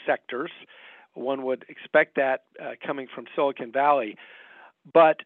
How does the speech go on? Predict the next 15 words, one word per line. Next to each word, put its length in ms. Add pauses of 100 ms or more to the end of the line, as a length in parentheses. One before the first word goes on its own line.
uh, 340
over 220 (140)
fifty 340
percent 640
of 140
the 80
market 440
share 200
of 100
all 320 (140)
technology 920
startups 380
in 80
the 60
country 480